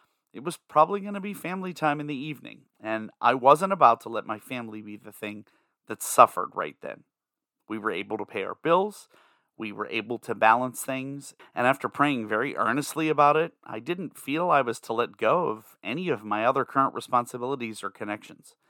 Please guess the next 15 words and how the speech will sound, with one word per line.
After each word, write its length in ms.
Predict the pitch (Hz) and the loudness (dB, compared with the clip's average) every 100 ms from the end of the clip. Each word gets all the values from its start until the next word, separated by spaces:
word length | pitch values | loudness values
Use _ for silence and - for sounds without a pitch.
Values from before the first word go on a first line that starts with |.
| _ _ _ _ | _ _ _ _
For 140 | - 139 | 4 4
me, 220 | 165 226 | 4 2
the 160 | 233 240 | 0 0
thing 400 | - 135 127 120 | -2 -2 0 -2
that 100 | 113 | -2
has 160 | 107 | -6
had 220 | - 113 | 0 0
the 60 | 104 | -2
biggest 500 | 101 151 165 170 - | -8 -6 -6 -8 -8
impact 560 | 107 98 95 95 - _ _ _ _ _ | -10 -8 -8 -8 -10 _ _ _ _ _
is 180 | 120 107 | -8 -8
prayer 480 | - - 95 53 - | -6 -4 -2 -4 -10
and 220 | - 107 | -12 -10
being 340 | 131 160 190 - | -8 -6 -6 -8
intentional 1080 | 131 127 - - - 165 - - 95 98 | -8 -8 -10 -16 -8 -6 -6 -10 -8 -8